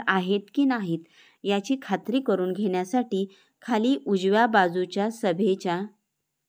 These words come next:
उजव्या बाजू, तर उजव्या बाजू सभेच्या अध्यक्षांची सही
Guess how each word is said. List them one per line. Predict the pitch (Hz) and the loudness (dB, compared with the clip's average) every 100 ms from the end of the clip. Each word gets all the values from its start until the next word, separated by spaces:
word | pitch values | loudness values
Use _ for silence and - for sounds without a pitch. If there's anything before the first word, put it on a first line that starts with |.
| _ _ _ _ - | _ _ _ _ -6
उजव्या | 202 196 202 233 | -2 2 4 4
बाजू, | 233 240 214 175 _ _ _ _ _ - | 6 4 2 -4 _ _ _ _ _ -2
तर | 247 - _ 220 | 0 -2 _ 0
उजव्या | 202 180 196 220 | 2 2 4 4
बाजू | 220 240 214 185 | 6 4 4 0
सभेच्या | 208 - 202 196 220 226 254 | -2 2 2 4 2 2 0
अध्यक्षांची | - 180 160 220 226 - 196 190 208 | 2 -2 0 -2 -4 -2 -2 0 -2
सही | 208 240 208 196 | 0 0 0 -2